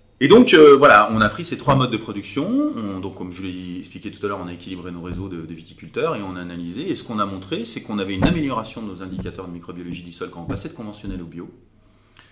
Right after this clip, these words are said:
Et on avait encore une amélioration, alors c'était pas, c'était dix à quinze pour cent, hein, mais c'était significatif, quand on passait du bio à la biodynamie. Donc on a une sorte de podium où, euh, la biodynamie est sur la première marche, le bio est sur la deuxième marche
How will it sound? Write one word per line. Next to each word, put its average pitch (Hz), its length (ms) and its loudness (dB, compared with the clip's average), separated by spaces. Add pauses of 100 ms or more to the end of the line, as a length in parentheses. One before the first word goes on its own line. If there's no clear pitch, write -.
(120)
Et 95 80 -10
on 95 140 0
avait 92 120 -6
encore 143 300 -4
une 127 80 -6
amélioration, 104 600 -8
alors 87 160 -10
c'était - 240 -20
pas, 85 480 -12 (160)
c'était - 160 -20
dix 87 160 -18
à - 60 -20
quinze 87 140 -16
pour - 160 -20
cent, 214 240 -14
hein, 165 140 -16
mais 87 100 -12
c'était - 220 -20
significatif, - 580 -18 (280)
quand 113 120 -10
on 107 40 -12
passait 113 240 -6
du 127 120 -10
bio 113 320 0 (360)
à - 100 -4
la 113 60 -2
biodynamie. 104 560 -12 (320)
Donc 113 160 -10
on 156 60 -4
a 147 60 -4
une 143 80 -4
sorte 160 200 -8
de 117 60 -8
podium 113 480 -4 (540)
où, 147 360 0
euh, 95 80 0
la 98 100 0
biodynamie 131 600 -4
est 104 60 -4
sur 95 160 -12
la 90 80 -8
première 101 280 -12
marche, 127 420 -12
le 107 120 -10
bio 120 260 -8
est - 40 -8
sur 107 120 -12
la 92 60 -8
deuxième 98 280 -12
marche 135 460 -12